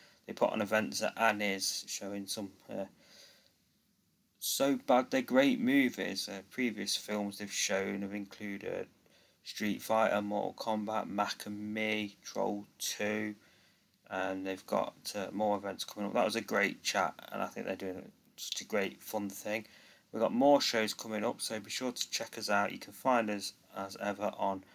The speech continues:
uh, Facebook, at facebook dot com forward slash not what I'm talking about.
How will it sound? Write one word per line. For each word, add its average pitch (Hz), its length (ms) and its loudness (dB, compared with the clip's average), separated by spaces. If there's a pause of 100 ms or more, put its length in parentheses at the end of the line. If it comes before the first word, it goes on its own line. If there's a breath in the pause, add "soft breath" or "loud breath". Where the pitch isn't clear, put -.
(440 soft breath)
uh, 98 140 0
Facebook, - 800 -2 (120)
at - 140 -10
facebook 110 400 -8
dot 101 180 -2
com 101 240 -6
forward 104 240 -6
slash - 340 -6
not 101 260 -4 (320)
what 98 160 -2
I'm 98 160 -2
talking 131 420 -2
about. 143 320 0